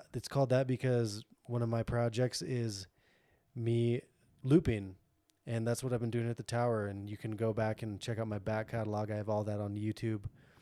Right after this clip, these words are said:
at Tanner Fruit Loops. Um, you can just put that in the search bar, and it'll come up, and you check out the channel. But yeah, I j-,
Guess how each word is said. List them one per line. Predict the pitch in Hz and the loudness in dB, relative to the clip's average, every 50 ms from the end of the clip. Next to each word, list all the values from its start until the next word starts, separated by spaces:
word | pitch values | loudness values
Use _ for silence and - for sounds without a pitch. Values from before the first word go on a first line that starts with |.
| - - - | -20 -16 -10
at | - 127 120 113 - - | -6 -4 -4 -4 -6 -4
Tanner | - 120 117 113 113 110 | -2 -2 0 0 0 -2
Fruit | - - - 120 117 120 - 123 | -4 -4 -2 -2 -2 -4 -4 -4
Loops. | 113 113 110 113 - - - - - - _ _ _ _ _ _ _ _ _ _ _ _ _ _ _ _ _ - | -2 -2 -2 -2 -2 -4 -6 -6 -6 -8 _ _ _ _ _ _ _ _ _ _ _ _ _ _ _ _ _ -4
Um, | 127 113 110 107 104 104 | 0 0 2 2 2 0
you | 110 104 | 0 -2
can | 113 101 | -2 -4
just | 101 - - | -6 -4 -4
put | 123 113 | -4 -2
that | - 113 120 | -2 -4 -4
in | 113 | -4
the | 101 | -6
search | - 120 120 113 - - | -4 -4 -4 -4 -4 -2
bar, | 127 120 120 131 | -2 0 0 0
and | 127 123 | 0 0
it'll | 113 107 - | -2 -4 -4
come | - - 120 110 104 | -4 -2 -2 0 0
up, | 110 113 131 139 - | 0 0 0 -2 -4
and | 120 104 98 | -6 -8 -8
you | 98 | -10
check | - - 120 104 | -8 -8 -6 -4
out | 107 104 | -4 -6
the | - | -6
channel. | - - - 113 110 110 117 127 123 - _ _ - - _ _ _ _ _ _ _ _ _ _ - | -6 -4 -2 -2 0 0 -2 -2 -4 -8 _ _ -20 -20 _ _ _ _ _ _ _ _ _ _ -4
But | 117 117 117 110 107 107 110 | 0 2 4 4 4 2 2
yeah, | 117 113 120 127 120 110 | 2 4 4 4 4 4
I | 110 | 2
j-, | 104 107 | 0 -2